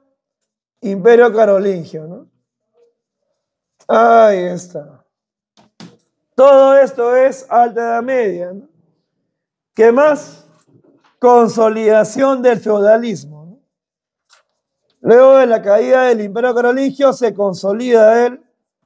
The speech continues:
feudalismo. Y así vamos a la segunda parte. ¿Cómo se llama la segunda parte? Baja Edad Media, pues. La Baja Edad Media. Silencio, a ver, atención.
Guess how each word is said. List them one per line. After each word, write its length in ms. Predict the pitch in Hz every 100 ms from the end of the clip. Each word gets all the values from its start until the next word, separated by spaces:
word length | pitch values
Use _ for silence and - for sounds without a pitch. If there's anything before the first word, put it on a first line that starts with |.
| _
feudalismo. 920 | 196 196 208 226 240 175 143 147 139 _ _ _ _ _ _ _ _ _ _ _ _ _ _ _ _ _ _ _ _ _ _ _ _ _
Y 340 | 339 359 359
así 320 | 359 190 277
vamos 320 | 269 277 285 233
a 60 |
la 120 | 240 220
segunda 460 | 202 220 240 254
parte. 400 | 320 311 208 196
¿Cómo 140 | 185 240
se 100 | 254
llama 120 | 254
la 80 | 214
segunda 300 | 233 254 247
parte? 420 | 269 233 247 247 _ _ _ _ _ _
Baja 400 | - 233 220 214
Edad 200 | 226 233
Media, 400 | 262 247 196 180
pues. 560 | 180 175 151 _ _ _ _ _ _ _ _ _ _ _ _ _
La 160 | 135 160
Baja 300 | 214 202 226
Edad 200 | 233 240
Media. 540 | 262 240 190 190 254 - _ _ - _ _ _ _ _ _
Silencio, 800 | - 185 233 285 285 269 220 214
a 80 |
ver, 280 | 226 254 254
atención. 840 | 202 185 196 190 277 285 294 294